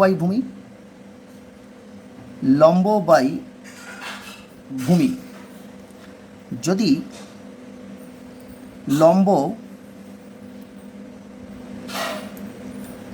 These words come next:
বড় এবং ভূমি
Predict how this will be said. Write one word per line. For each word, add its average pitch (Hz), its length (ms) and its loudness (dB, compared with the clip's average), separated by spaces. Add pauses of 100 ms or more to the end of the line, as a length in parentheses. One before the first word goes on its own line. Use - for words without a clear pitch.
(200)
বড় 170 220 8 (360)
এবং 139 200 4 (3750)
ভূমি 175 300 6